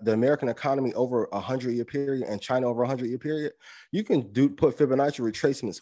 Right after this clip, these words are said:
over the economic growth cycles and then know when we're gonna fall. And also, if you listen to the Benner cycle episode, it'll tell you the time we're gonna hit a recession, and you can put Fibonacci retracements on those to tie in together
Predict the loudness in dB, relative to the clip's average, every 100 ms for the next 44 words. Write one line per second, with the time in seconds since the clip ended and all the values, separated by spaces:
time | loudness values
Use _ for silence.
0 | -2 0 2 -2 -6 _ _ _ _ _
1 | _ _ _ _ _ _ _ -6 -2 2
2 | 4 4 2 0 -2 -2 -6 -6 -10 -8
3 | -6 0 0 2 0 -2 -4 -6 -8 -6
4 | -6 -6 -6 0 0 0 -6 -6 -6 -2
5 | -4 -4 -8 0 2 2 0 -6 _ _
6 | -2 -2 0 -6 -6 -6 -6 -6 -8 -12
7 | -4 -2 -2 -4 -10 -10 -4 -2 -2 -4
8 | -6 -8 -8 -10 -6 -8 -8 -14 _ _
9 | _ -10 -10 -10 -14 -8 -8 -6 -6 -6
10 | -8 -14 -10 -12 -12 -12 -10 -8 -8 -10
11 | -16 -18 -10 -8 -8 -10 -12 -12 -12 -12